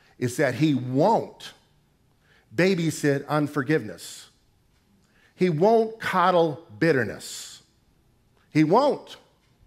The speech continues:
And when we get sick and tired of being sick and tired, he'll be right there to restore us. We repent of unforgiveness. There are no blessings in being unforgiving.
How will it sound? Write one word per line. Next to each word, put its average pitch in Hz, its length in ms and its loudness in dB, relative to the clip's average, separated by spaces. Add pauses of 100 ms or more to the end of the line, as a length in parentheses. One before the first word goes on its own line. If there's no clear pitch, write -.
(3500)
And 127 160 0
when 135 120 2
we 147 140 4
get 165 220 0
sick 175 180 -2
and 170 120 -2
tired 175 360 2
of 151 40 -2
being 135 200 0
sick - 240 -6
and 180 120 -2
tired, 180 460 0
he'll 131 160 0
be 107 140 -4
right 117 240 -6
there 123 140 -2
to 127 80 -6
restore 110 440 -10
us. - 300 -18 (480)
We 85 180 -14
repent 92 520 -12 (960)
of 87 180 -20
unforgiveness. 80 1300 -20 (600)
There 107 140 2
are 104 40 0
no 131 200 2
blessings 151 840 -2 (140)
in 92 220 -12
being 117 560 -6
unforgiving. 107 840 -8